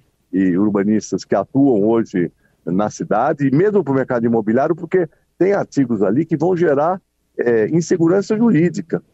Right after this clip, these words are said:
Insegurança jurídica, quem atua no mercado é, é, né, é, é muito ruim, né? Porque a pessoa, inclusive no mercado, a pessoa,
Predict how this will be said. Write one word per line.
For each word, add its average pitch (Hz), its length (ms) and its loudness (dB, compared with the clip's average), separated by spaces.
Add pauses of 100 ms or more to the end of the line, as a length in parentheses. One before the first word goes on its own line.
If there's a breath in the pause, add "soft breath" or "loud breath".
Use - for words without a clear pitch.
(320)
Insegurança 175 500 2
jurídica, 170 560 0
quem 196 140 0
atua 180 240 0
no 180 100 2
mercado 165 680 0 (140)
é, 131 60 2
é, 110 420 -2 (340)
né, 139 300 2
é, 107 280 2
é 113 60 0
muito 156 280 2
ruim, 202 260 2
né? 165 140 2
Porque - 160 -4
a 117 40 -2
pessoa, 165 520 0
inclusive 135 400 -2
no 190 140 2
mercado, 143 440 0
a 196 40 0
pessoa, 170 540 0